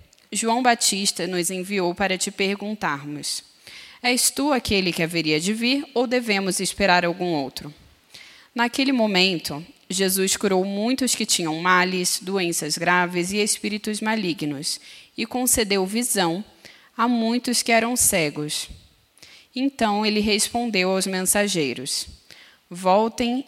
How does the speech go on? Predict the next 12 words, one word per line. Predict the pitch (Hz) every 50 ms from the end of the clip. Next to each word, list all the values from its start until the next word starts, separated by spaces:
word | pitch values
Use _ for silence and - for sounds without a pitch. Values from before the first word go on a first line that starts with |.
| - -
e | 214 208
anunciem, | 202 190 190 190 196 196 - - - 247 254 277 277 247 226 - - -
e | - - 202
anunciem | 196 196 196 196 190 - - - 240 254 269 247 233
a | 196 185
João | 185 - 220 214 190 175 180 214 254 - - - -
o | 220
que | 226 - 240
vocês | 208 208 214 208 - 190 175 180 170
viram | - 202 226 240 247 247 247 254 262 -
e | - 220
ouviram. | 226 233 254 240 214 180 160 151 143 131 143